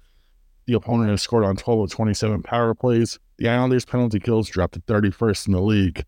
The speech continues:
And it's hysterical, <laughs> in my opinion,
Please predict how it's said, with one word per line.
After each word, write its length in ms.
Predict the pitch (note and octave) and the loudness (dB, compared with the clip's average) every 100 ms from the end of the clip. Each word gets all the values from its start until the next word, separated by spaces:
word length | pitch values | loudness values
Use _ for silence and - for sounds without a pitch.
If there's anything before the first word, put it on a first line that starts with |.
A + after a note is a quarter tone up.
| _ - | _ -2
And 80 | A#2+ | 0
it's 180 | A#2 - | 0 0
hysterical, 880 | A#2 - E3 D3 C3+ - G2 D#2 - - - - | -2 -2 0 0 0 0 0 0 -6 -12 -8 -6
<laughs> 380 | C#2 - - _ | -6 -8 -14 _
in 160 | A#2 A2 | 0 2
my 160 | A2 | 2
opinion, 480 | G2 - A2 G2 G2+ | 0 0 2 2 0